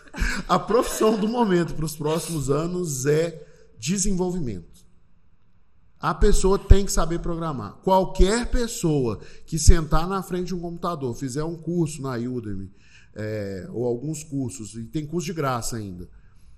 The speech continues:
em um ano essa pessoa muda de classe social, se ela souber programar. Se a pessoa é pobre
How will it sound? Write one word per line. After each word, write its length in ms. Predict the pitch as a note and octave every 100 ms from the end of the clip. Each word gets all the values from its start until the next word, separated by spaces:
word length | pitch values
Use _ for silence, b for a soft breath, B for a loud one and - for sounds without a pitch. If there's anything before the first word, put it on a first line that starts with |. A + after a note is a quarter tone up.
| - - - - -
em 180 | E3+ F#3
um 200 | A3+ A3+
ano 300 | F3 E3+ F#3
essa 220 | F3 G3
pessoa 400 | F#3+ F3+ F#3+ F#3
muda 360 | F#3+ G3+ G#3+ A#3
de 140 | G#3+
classe 440 | - F#3 F3 -
social, 800 | - F#3+ - F3 G#2+ E2 - - - - -
se 120 | - A2+
ela 100 | G#2+
souber 220 | A2+ G#2+
programar. 480 | A2+ A2+ G#2 F2 - B B
Se 80 | -
a 60 | -
pessoa 300 | G3+ F3 A3+
é 40 |
pobre 560 | - D3+ D3+ - F3+